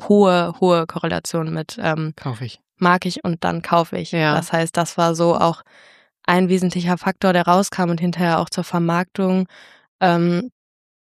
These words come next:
Speaker 1: es sollte einfach bekannt sein, weil sobald man weiß, okay, es hat genau gleich <laughs> gewirkt quasi oder ich kenn das und, ähm, ich mag das, dann hat man viel eher dazu gegriffen, quasi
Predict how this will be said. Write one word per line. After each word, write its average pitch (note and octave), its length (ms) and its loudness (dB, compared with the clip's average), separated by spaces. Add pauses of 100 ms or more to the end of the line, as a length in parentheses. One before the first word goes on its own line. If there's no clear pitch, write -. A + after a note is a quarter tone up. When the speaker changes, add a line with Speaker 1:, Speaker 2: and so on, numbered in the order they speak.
(440)
Speaker 1:
es - 120 -8
sollte F3+ 240 2
einfach F3 240 0
bekannt F#3 420 -2
sein, - 360 -4 (160)
weil G3 160 2
sobald F#3 520 0
man F3+ 220 0
weiß, F3 380 2
okay, F#3+ 260 -4
es - 200 -6 (120)
hat - 280 -2 (120)
genau F3+ 260 0
gleich F3+ 280 0
<laughs> - 0 -
gewirkt G3 760 -2
quasi A3+ 680 0
oder F#3 340 2 (460)
ich - 200 -6
kenn G#3 260 2
das G#3 340 4
und, F#3 420 -2
ähm, E3+ 320 -2
ich - 120 -10
mag F#3+ 180 2
das, G#3 240 0
dann F3 320 2
hat - 200 -4
man E3+ 200 0 (140)
viel - 240 -4
eher E3+ 160 4
dazu E3+ 300 -2
gegriffen, F3+ 580 0 (420)
quasi E3+ 460 0